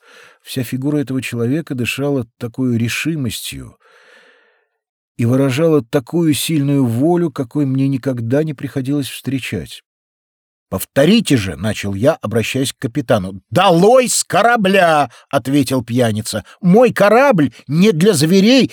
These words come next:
и тем более не для людей, которые хуже зверей! Вы должны убираться с моего судна, мистер.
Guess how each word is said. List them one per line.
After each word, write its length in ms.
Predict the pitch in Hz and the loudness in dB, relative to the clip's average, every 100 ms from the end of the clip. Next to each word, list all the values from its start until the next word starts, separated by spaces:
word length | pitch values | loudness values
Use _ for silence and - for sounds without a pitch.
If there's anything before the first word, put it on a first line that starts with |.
| - | -2
и 120 | 220 | 0
тем 240 | 190 190 160 | 2 2 4
более 340 | 220 262 202 | 4 4 4
не 180 | 180 214 | 4 2
для 240 | 185 226 | 4 4
людей, 420 | 285 294 220 220 165 | 6 6 4 4 4
которые 380 | 196 - 190 | 2 2 2
хуже 420 | 180 - 262 180 165 | 2 4 2 4 0
зверей! 640 | 165 247 254 147 104 85 _ - - - | 0 2 4 2 0 -10 _ -20 -20 -4
Вы 160 | 113 | 0
должны 400 | 143 143 113 143 | 4 2 2 -2
убираться 800 | 151 147 131 143 139 151 135 - | 0 0 2 4 4 4 2 -4
с 100 | 143 | -6
моего 280 | 135 143 143 | -2 2 2
судна, 500 | 139 - 165 123 127 | 2 2 2 2 0
мистер. 600 | 135 175 - - 123 - | 2 2 2 0 -2 -4